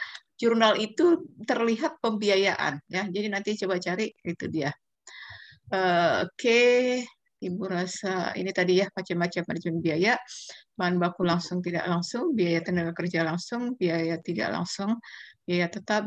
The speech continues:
biaya variabel, biaya per unit ya. Jadi, eh, silakan nanti dicek, dicari contoh-contoh ataupun, eh,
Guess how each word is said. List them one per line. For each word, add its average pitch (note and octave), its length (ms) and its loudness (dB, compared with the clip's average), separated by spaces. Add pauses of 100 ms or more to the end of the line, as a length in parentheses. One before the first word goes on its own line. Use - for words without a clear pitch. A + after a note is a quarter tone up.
biaya F3 240 0
variabel, F3 480 0
biaya F3 320 -2
per F3 240 -6
unit D#3 320 -4
ya. F#3+ 160 -12 (800)
Jadi, F#3+ 240 -2
eh, G3 240 4
silakan G#3 400 2
nanti G#3 160 2
dicek, F#3 720 0
dicari G3 480 -2 (160)
contoh-contoh F3+ 1040 -2 (720)
ataupun, F3+ 480 -6
eh, D3 440 -2